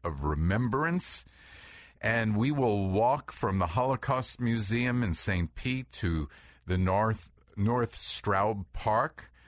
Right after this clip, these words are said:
by the water, have some speakers, and then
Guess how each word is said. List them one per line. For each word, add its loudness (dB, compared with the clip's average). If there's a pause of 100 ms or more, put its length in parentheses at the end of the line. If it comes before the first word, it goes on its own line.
(140)
by 0
the -2
water, 2
have 0
some 0
speakers, -2
and 0
then 0